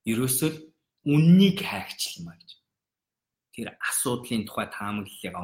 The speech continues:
үнэн болгох, бараа бүтээгдэхүүн үйлчлэгээний тухай бодлоо үнэн болгох, багийнхаа тухай таамаглалуудыг үнэн болгох.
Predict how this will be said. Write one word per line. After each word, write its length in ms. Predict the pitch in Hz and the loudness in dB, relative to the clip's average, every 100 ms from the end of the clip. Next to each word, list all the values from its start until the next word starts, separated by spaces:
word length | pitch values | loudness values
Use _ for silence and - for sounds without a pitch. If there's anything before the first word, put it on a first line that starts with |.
| 90 | -6
үнэн 240 | 110 131 | -6 -6
болгох, 480 | 135 127 - - _ _ _ _ | -8 -12 -18 -20 _ _ _ _
бараа 240 | 110 117 | -4 -4
бүтээгдэхүүн 400 | - - - 95 | -4 -12 -10 -10
үйлчлэгээний 480 | 98 - - 92 87 | -10 -10 -12 -12 -12
тухай 240 | - 85 82 _ _ _ _ _ | -14 -14 -14 _ _ _ _ _
бодлоо 400 | - - - 143 139 | -16 -14 -6 -4 -2
үнэн 240 | 131 131 | -4 -4
болгох, 480 | 123 120 113 - - _ _ _ | -6 -8 -14 -16 -20 _ _ _
багийнхаа 480 | - - 110 120 98 | -10 -8 -6 -6 -6
тухай 280 | - - - - - _ - - _ - - | -10 -16 -16 -16 -20 _ -20 -20 _ -16 -10
таамаглалуудыг 640 | 92 104 117 - 151 147 139 | -8 -6 -6 -6 -8 -6 -4
үнэн 240 | 139 151 | -4 -4
болгох. 320 | 147 - - | -6 -10 -18